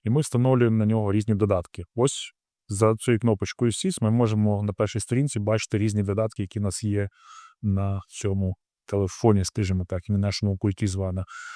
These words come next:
І в даному випадку, оскільки ми працюємо з модулями Express L R S, нас цікавить саме Express L R S. Запускаємо цей додаток. І ось ми можемо міняти тепер параметр нашого модуля, який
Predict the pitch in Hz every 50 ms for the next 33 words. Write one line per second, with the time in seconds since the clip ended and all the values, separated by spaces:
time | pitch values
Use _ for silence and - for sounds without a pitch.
0 | - - _ - 101 104 147 156 151 135 123 117 - 156 160 - - 107 - -
1 | 113 - 120 110 110 - 101 98 - - - 110 107 104 101 101 98 101 107 107
2 | 110 101 104 98 101 98 101 104 107 104 - - - - 113 110 107 95 - -
3 | 107 107 110 117 151 160 - - - 110 113 - - - 104 - 107 107 104 95
4 | - - 107 104 104 104 98 - - - - 110 104 - - 110 104 101 98 92
5 | 90 - 110 110 113 - 123 - - 143 117 107 104 104 - - 139 151 180 190
6 | 214 214 - 170 147 - _ _ _ _ _ _ _ _ _ _ _ _ _ _
7 | _ _ _ _ _ _ _ _ _ _ _ _ _ _ _ _ _ _ _ -
8 | 220 214 185 - 156 147 139 147 143 135 131 120 113 113 117 120 113 - 98 -
9 | - - 98 - - 107 117 120 117 113 101 101 101 101 107 107 107 104 - -
10 | 107 95 107 104 95 95 98 104 113 120 113 101 98 95 95 92 - - - 101
11 | 95 - - 101